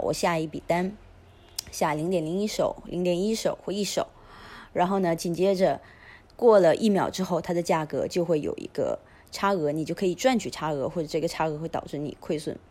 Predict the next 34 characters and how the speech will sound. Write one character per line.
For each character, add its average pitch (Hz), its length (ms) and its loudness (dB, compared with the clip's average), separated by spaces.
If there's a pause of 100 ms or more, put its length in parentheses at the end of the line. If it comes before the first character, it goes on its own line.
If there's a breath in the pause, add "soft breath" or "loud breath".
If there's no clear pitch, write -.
(380)
多 151 120 -2
少 - 120 -6
多 - 140 -8
少。 - 160 -12 (1000 loud breath)
所 - 140 -2
以 185 80 6
这 226 140 -2
个 285 100 4
其 240 200 -4
实 226 160 -4
在 233 120 2
交 240 200 2
易 254 160 0
两 202 180 0
次 - 180 -8
的 185 80 0
时 175 80 -4
候， 165 80 0
你 165 60 -4
就 160 80 -6
特 196 160 -6
别 175 80 -2
容 151 160 -4
易 160 80 -4
理 147 160 -6
解 160 240 -6
这 175 100 -6
个 160 60 -4
感 - 220 -6
受 156 220 -4
了， - 160 -8 (280)
很 175 160 -4
刺 190 160 -4
激。 170 200 -8